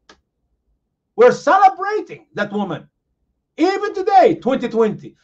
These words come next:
all over our churches, as long as we read these passages in the Bible, we never say, "These two women touch Jesus and Jesus become unclean." No, they touch Jesus and they become pure.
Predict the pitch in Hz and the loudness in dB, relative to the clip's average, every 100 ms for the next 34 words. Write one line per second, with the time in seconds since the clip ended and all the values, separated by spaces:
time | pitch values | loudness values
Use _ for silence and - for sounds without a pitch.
0 | - 269 349 427 427 381 370 - 269 151 | 0 2 4 2 4 4 2 -2 -6 -6
1 | 147 196 170 165 226 392 381 208 233 208 | -8 -6 -6 -6 -4 -2 -2 -2 -4 -4
2 | 240 185 - _ 143 254 415 392 - 302 | -4 -6 -12 _ -10 -6 -6 -6 -4 -4
3 | 233 180 175 185 165 180 170 165 - _ | -4 -8 -10 -6 -2 -2 -2 -4 -8 _
4 | 175 254 330 262 220 156 214 - 277 339 | -4 -2 0 0 0 0 -4 -4 0 2
5 | 262 220 170 220 151 214 202 175 - - | 2 0 0 0 0 -6 -4 -6 -8 -8
6 | 170 247 156 180 202 180 185 170 185 185 | -4 -4 -4 -4 -4 -4 -6 -6 -2 -2
7 | - _ 147 208 208 285 160 233 202 185 | -4 _ -4 -2 0 0 0 -4 -4 -4
8 | 185 180 156 180 143 165 180 156 - 196 | -2 -4 -2 -2 0 0 -2 -6 -8 -8
9 | 196 147 110 92 | -4 -4 -6 -16